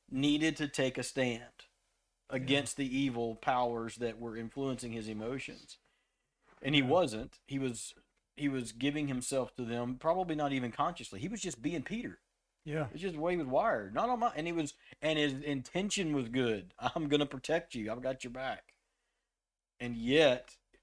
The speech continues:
Speaker 1: that good intention was being driven by evil.
Speaker 2: So there's a, there's kind of a, a, not a counter, but a kind of an equal movement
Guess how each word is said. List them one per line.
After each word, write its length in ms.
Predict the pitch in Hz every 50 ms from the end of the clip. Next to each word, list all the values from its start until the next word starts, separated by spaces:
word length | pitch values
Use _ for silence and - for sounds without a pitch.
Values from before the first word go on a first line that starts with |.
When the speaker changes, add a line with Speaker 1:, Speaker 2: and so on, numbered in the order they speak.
| _ _ _ -
Speaker 1:
that 360 | 135 113 127 131 135 120 117
good 220 | 104 131 135 139 131
intention 600 | 117 107 - - 147 156 151 - 127 120 120 120
was 160 | 117 113 101
being 380 | 104 127 123 117 110 107 104
driven 640 | 98 101 107 117 147 165 151 120 113 113 110 113 123 - _ _ _ _ _ _ _ _ _
by 420 | 113 113 113 110 107 107 107 101 - _
evil. 420 | 131 170 196 165 107 92 - - _ _ _ _ _ _ _ _ _ _ _ _ _ _ _ _ _ _ _ _ - - _ _ _ _ _ _ - _ _ _ _ _
Speaker 2:
So 180 | - - 143 139
there's 280 | 156 165 170 165 147
a, 320 | 151 139 131 123 120 117 - _ _ _ _ _ _ _ _ _ _ _ _ _ _ _ _ _ _ _ _ _ _ _ - _ _ _
there's 160 | 147 139 -
kind 240 | - - 151 151 143
of 60 | 123
a, 140 | 117 110 101 110 117 - _ _ _ _ _ _ _ _ _ _ _ _ _ _ _ _ _ _ _ _ _ _ _ _ _ _ _ _ _ _ _ _ - 127
a, 420 | 123 120 120 120 117 113 113 110 107 - _ _ _ _ -
not 180 | 123 123 117
a 60 | 107
counter, 500 | - - - 127 120 117 120 117 120 120
but 220 | 113 113 113 110 110
a 260 | 107 104 104 101 98 - _ _ _ _ _ _ _ _ _ _ _ _ _ _ _ _ _ _ _ _
kind 180 | - 156 156 151
of 60 | 123
an 140 | 113 104 -
equal 480 | - 135 143 143 - - 120 113 113 110
movement 540 | 107 107 117 120 120 107 104 98 95 -